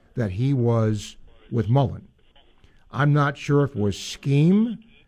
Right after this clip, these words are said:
I'm not sure if it was he was, you know, hurt, as was what some people think, that he was never a hundred percent. Uh, the, the way that Richardson ran at Florida under Mullen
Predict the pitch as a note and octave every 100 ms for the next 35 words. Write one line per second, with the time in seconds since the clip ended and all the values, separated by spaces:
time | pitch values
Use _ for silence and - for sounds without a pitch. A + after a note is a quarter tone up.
0 | _ _ - C3 C3 B2+ B2 - - C3+
1 | A#2+ - A#2 A#2 G2+ B2 G2 F#2+ - A#2+
2 | - - - C3+ F3+ G3 - A2+ A2+ -
3 | G#2 A2 - A#2+ B2+ G#2+ - C3+ D#3 A2
4 | G#2+ G#2 A#2+ A#2+ A2 G#2 G#2 F2 F#2 -
5 | D#3 G#3 - - _ _ - - _ _
6 | _ B2 A2+ A2 G#2+ - C3 A#2 - A2
7 | G#2 C3+ D3+ E3+ D3 D#3 B2+ D3 D3 -
8 | C3 A#2 C3+ D3 C3+ C3+ - C#3 C#3+ C#3
9 | C3+ A#2+ A2+ A2+ C3+ C#3+ D3 D3